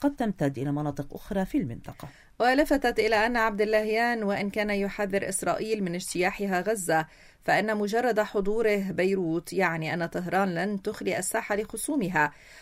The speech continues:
Speaker 2: وستكون حاضرة لمواجهة كل الاحتمالات،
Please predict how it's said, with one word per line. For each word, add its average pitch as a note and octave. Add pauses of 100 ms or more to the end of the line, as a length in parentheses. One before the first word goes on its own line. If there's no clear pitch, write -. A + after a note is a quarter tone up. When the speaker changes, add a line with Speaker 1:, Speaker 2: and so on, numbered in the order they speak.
(120)
Speaker 2:
وستكون B3
حاضرة G#3+
لمواجهة F#3+
كل G3+
الاحتمالات، G3